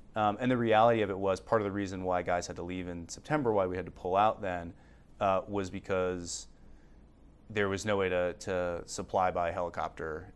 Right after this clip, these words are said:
in the winter. Um, you just physically couldn't get helicopters in there in the winter. Um, that said, I think the, the characterization as a cop is maybe a little bit, i-, is, is a little bit of a misnomer calling it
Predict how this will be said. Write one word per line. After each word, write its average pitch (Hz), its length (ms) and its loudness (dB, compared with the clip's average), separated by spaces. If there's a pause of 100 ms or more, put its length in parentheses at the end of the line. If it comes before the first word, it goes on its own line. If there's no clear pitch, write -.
in 101 80 -10
the 90 60 -10
winter. 82 420 -14 (340)
Um, 87 340 -10
you 98 100 -10
just 90 260 -12
physically 90 320 -8
couldn't 87 280 -10
get 85 120 -10
helicopters 87 540 -10
in 87 80 -12
there - 140 -12
in - 60 -16
the - 60 -16
winter. - 300 -18 (520)
Um, 85 520 -6 (1500)
that 113 320 4
said, 107 720 2 (380)
I 98 60 -4
think 113 300 -2
the, 92 360 2
the 107 80 -8
characterization 104 640 -2
as 92 80 -6
a 87 60 -4
cop 101 480 0 (160)
is 101 200 -6
maybe 95 600 -4
a 95 60 -6
little 98 300 -2
bit, 101 300 2 (1500)
i-, 117 40 -12 (140)
is, 104 460 -2
is 104 120 -4
a 107 40 0
little 113 220 6
bit 113 120 4
of 110 100 6
a 101 40 -2
misnomer 110 440 -2
calling 123 300 0
it 123 180 -4